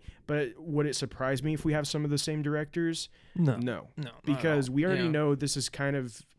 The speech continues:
Speaker 1: carrying along that same creative team, uh, with Favreau and John and, um, Dave Filoni.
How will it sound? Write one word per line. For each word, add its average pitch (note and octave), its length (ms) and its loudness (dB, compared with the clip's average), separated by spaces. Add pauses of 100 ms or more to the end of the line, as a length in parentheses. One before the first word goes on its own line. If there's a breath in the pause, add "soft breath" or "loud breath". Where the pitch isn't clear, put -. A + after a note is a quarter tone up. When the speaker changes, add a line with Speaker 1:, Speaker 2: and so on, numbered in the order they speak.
Speaker 1:
carrying C#3 380 -2
along C3+ 760 -2
that A#2+ 280 -4
same B2 220 -4
creative A#2 400 -6
team, C#3+ 380 -6 (440 loud breath)
uh, A#2 60 0
with B2 280 -4
Favreau B2+ 520 -2
and B2 100 -4
John A#2+ 280 -6 (100)
and, A#2 460 -4
um, A2 400 -6
Dave B2 200 -6
Filoni. B2+ 460 -6